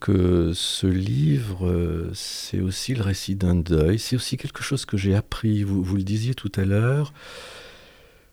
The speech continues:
D'une certaine façon, grandit ensemble, c'est vrai. Je crois que c'est le cas quand on a une authentique relation de parole avec quelqu'un.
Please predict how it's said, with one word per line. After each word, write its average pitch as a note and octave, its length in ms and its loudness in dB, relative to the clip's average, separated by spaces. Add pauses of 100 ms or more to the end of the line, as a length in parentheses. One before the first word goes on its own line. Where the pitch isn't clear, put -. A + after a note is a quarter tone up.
(260)
D'une B2 160 4
certaine B2+ 360 2
façon, B2 800 0 (200)
grandit A2+ 440 4
ensemble, A2+ 520 2
c'est - 160 -2
vrai. D#2+ 480 2 (120)
Je - 140 -16
crois - 380 -2 (100)
que D#2+ 600 -2 (400)
c'est - 320 -2
le G#2 120 2
cas C#3+ 500 2
quand - 220 -4
on F#2+ 80 2
a F#2+ 100 2
une F#2+ 120 4
authentique - 460 -2
relation F#2 360 -2
de F2+ 60 0
parole F2 320 -2
avec E2 240 -2
quelqu'un. D#2 520 -4